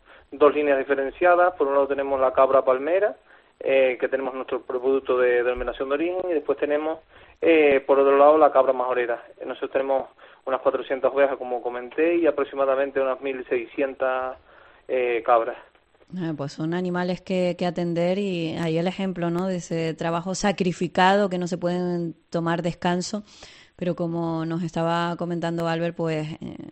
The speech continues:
Speaker 2: gracias a Dios tienen un fantástico equipo humano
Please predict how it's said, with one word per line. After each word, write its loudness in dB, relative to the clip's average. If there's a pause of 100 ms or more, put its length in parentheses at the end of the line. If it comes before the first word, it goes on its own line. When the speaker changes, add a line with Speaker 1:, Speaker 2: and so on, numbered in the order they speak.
Speaker 2:
gracias -4
a -2
Dios -4
tienen -2
un -4
fantástico -2
equipo 0
humano 0